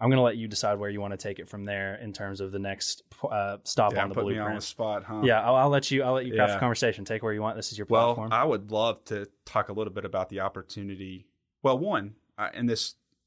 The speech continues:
Speaker 2: kinda leads into talking about tourism, but, you know, I think in Eastern Kentucky, probably the number one problem, and really it's, it's not just Eastern Kentucky, it's probably to an extent Kentucky, but definitely Eastern Kentucky and Appalachia, Kentucky. It's just perception.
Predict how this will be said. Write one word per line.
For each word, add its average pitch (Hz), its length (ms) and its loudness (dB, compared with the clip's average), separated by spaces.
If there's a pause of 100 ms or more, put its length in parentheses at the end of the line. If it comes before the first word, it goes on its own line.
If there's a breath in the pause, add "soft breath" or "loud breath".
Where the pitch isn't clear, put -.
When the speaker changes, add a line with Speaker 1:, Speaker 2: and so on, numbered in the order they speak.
(220)
Speaker 2:
kinda 107 180 0
leads 98 280 -8
into 95 200 -12
talking 95 320 -8
about 98 260 -12
tourism, 92 520 -14
but, 95 200 -10 (760)
you 120 60 -6
know, 117 60 4
I 131 40 2
think 151 160 -4
in 117 60 -2
Eastern 110 280 -6
Kentucky, 95 460 -6
probably 92 340 -4
the 92 80 -12
number 101 280 -8
one 104 440 -6 (460)
problem, - 440 -6
and 160 160 -4
really 185 220 -2
it's, - 240 -12
it's - 160 -14
not 117 140 -4
just 98 160 -14
Eastern 107 220 -12
Kentucky, 123 340 -10
it's 98 120 -14
probably 107 340 -2
to 104 180 -14
an 90 120 -14
extent - 340 -12
Kentucky, 98 440 -14
but 90 200 -10
definitely 98 340 -8
Eastern 98 260 -12
Kentucky 101 380 -12
and 95 100 -8
Appalachia, 90 480 -8
Kentucky. 104 460 -10 (760 soft breath)
It's - 100 -6
just 170 160 -2
perception. 101 560 -6